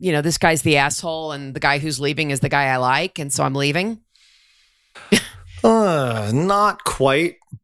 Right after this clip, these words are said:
Speaker 2: Certainly there was that. There was jokes back in the day of, you know, my former partner was the regular boss and I'm the boss boss, even though we're fifty fifty,
Speaker 1: Yeah.
Speaker 2: right? And, uh, so there was, there was a semblance of that. Also, I was,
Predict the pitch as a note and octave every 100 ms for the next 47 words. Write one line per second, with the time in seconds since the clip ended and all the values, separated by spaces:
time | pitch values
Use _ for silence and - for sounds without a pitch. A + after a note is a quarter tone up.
0 | - C#3+ - - E3 C#3 C3+ A#2 G#2+ F2
1 | F#2+ E2 E2 - G#2 G#2+ A2+ A2 - A#2
2 | A2+ - - - - A2 G#2 G#2 F#2+ F#2+
3 | G2+ G2 F#2 - G2+ F#2+ F#2 G2 G2 -
4 | G#2+ F#2 A2 G2+ F#2 - G2 F#2 G2 F#2+
5 | F#2 F2+ _ _ _ _ G#2 F#2+ F2 G2+
6 | F#2 F2+ F2+ F#2 G2+ A2+ A2 G2 G#2 A2
7 | - F2+ F2+ D#2 E2+ G2+ - G#2 A#2 A2+
8 | A#2 G#2+ G2 - G2+ - G2 G#2 - C3
9 | C#3+ E3+ D#3 D3 G2+ A2 _ _ _ _
10 | _ _ _ - A2+ G#2 G2 F#2+ F2 G2
11 | F#2 F2+ - G#2 G#2+ G#2 G2+ - A2+ B2
12 | G#2+ - - G#2+ G2 G2 F2+ E2 F2 -
13 | - - - - - - A#2+ - A#2+ A2
14 | A2 G#2+ F#2+ -